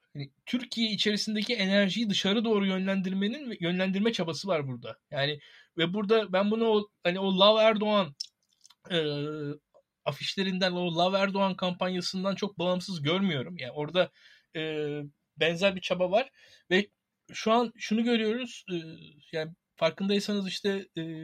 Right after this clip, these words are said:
Trump gitti, Biden geldi, lobicilik faaliyetlerinde ciddi sıkıntılar var, e, çok ciddi paralar ödense de çok elde edilecek bir şey olmuyor, e, ve yani giderek çok şey kazandık gibi anlatılıyor ama pek bir şey kazanamamış durumdayız. Yani tek tek ülkelere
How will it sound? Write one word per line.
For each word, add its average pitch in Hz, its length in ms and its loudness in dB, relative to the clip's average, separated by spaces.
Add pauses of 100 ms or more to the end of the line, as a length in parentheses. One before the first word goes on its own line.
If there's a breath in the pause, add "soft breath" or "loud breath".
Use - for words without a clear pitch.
(360)
Trump 196 380 0
gitti, 226 480 -4
Biden 175 420 4
geldi, 208 560 0
lobicilik 175 440 -2
faaliyetlerinde 185 580 0
ciddi 165 220 -6
sıkıntılar 190 540 -4
var, 214 260 2 (420 loud breath)
e, 151 200 -6 (220)
çok 202 160 -2
ciddi 196 220 -6
paralar 190 280 2
ödense 196 420 0
de 214 340 -2
çok 180 180 -8 (320)
elde 170 280 0
edilecek 196 440 -2
bir - 40 -4
şey 196 160 0
olmuyor, 220 500 0 (380 loud breath)
e, 165 320 0
ve 196 200 -2 (160)
yani 160 240 0
giderek 208 400 0
çok 208 180 -4
şey 220 180 -2
kazandık 202 500 2
gibi 196 160 -2
anlatılıyor 185 440 -2
ama 208 80 -2
pek 202 160 -4
bir - 60 -12
şey 185 140 -6
kazanamamış 175 560 -4
durumdayız. 208 580 -2
Yani 147 120 -2
tek 175 180 -8
tek 196 160 -8
ülkelere 190 540 0